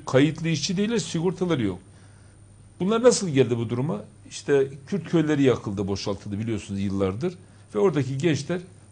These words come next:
varoşlarda işsiz olduğu için Şırnak'talar.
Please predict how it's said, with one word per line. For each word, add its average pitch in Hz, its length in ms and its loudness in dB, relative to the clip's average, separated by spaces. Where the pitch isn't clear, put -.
varoşlarda 131 600 0
işsiz 135 320 -6
olduğu 101 260 -2
için 170 260 -8
Şırnak'talar. 95 640 -8